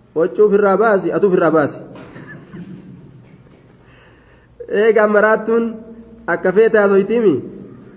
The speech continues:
Waccuu ofirraa baasa nan jetta, atu ofirraa baasi. Babadhuun sin jaabar. Namticha kaballaa itti gadhiisi.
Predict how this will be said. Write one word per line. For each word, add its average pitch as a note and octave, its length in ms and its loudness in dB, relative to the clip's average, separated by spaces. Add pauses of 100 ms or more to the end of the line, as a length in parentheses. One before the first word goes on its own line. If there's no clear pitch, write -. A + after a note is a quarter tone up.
(600)
Waccuu G#3 200 -2
ofirraa G#3 220 2
baasa G#3 200 2
nan G#3 120 2
jetta, A#3 180 0
atu F#3+ 120 0
ofirraa F#3 220 2
baasi. D#3 260 -2
Babadhuun F#3 360 0
sin E3 140 -2
jaabar. D3 280 -2 (920)
Namticha F3+ 400 0
kaballaa F#3 340 2
itti D#3+ 140 4
gadhiisi. D3 440 0